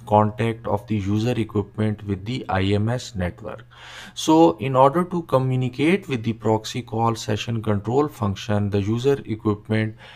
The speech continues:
must know at least one I P address of the proxy call session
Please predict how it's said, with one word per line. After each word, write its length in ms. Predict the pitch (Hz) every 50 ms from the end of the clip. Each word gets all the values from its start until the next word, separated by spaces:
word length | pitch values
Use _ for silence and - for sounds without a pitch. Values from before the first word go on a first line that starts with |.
| - - - _ -
must 400 | 117 123 - 240 - - - -
know 260 | 113 110 113 117 -
at 240 | - 107 104 - 107
least 400 | 107 113 113 120 113 - - -
one 300 | 98 101 117 135 147 -
I 180 | - 104 104
P 260 | 101 104 - 107 104 -
address 480 | 95 92 - - 98 101 101 - -
of 240 | - 92 98 90 -
the 100 | - 107
proxy 500 | 101 - - 98 95 92 - - - 110
call 320 | 101 - 98 92 90 92 95
session 560 | - - - 98 90 - - - 120 127 127